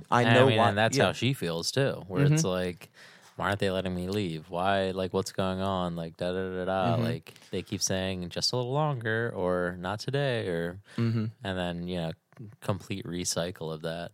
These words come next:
Speaker 1: Yeah. And it's, it, what's even more amazing than seeing, like, the bad sides of people when they get to that point,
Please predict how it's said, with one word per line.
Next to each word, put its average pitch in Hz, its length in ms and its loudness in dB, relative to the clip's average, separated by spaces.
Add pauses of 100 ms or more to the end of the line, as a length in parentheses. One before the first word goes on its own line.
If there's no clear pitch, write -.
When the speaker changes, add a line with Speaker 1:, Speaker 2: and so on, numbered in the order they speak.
(140)
Speaker 1:
Yeah. 117 340 4 (420)
And 190 160 8
it's, 196 100 2
it, 190 120 2
what's 185 320 6
even 226 220 4
more 190 220 8
amazing 156 380 6
than 135 120 4
seeing, 143 440 4
like, 123 300 4
the 120 100 2
bad 113 360 6
sides 127 380 6
of 123 100 -4
people 147 440 -2 (580)
when 135 160 2
they 135 140 6
get 139 140 6
to 156 100 2
that 147 180 8
point, 165 320 2